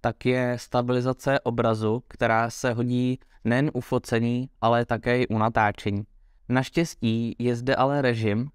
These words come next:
takzvaně digitální stabilizace, která mírně ořízne obraz a začínajícímu videomakerovi určitě usnadní práci při natáčení z ruky.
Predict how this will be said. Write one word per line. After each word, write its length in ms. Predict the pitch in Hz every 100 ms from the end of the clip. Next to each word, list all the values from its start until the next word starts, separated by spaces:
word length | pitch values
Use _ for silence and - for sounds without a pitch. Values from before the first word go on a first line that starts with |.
| _
takzvaně 560 | 117 117 117 123 131 120
digitální 720 | 120 123 131 135 143 143 156
stabilizace, 880 | - 120 117 117 117 113 - 107 110 - _ _ _
která 360 | - 120 123 127
mírně 500 | 127 131 135 147 127
ořízne 440 | 131 135 147 151
obraz 560 | 110 110 104 117 - - _
a 360 | 107 104 104 107
začínajícímu 960 | 113 113 - 139 135 - 147 147 139 120
videomakerovi 840 | 123 151 143 131 123 120 104 113 - - _
určitě 480 | 117 110 - 123 139 -
usnadní 520 | 120 - 131 139 147
práci 600 | - 113 107 - 123 127
při 140 | - 110
natáčení 640 | 110 110 110 - 113 110
z 80 | 107
ruky. 360 | 113 123 101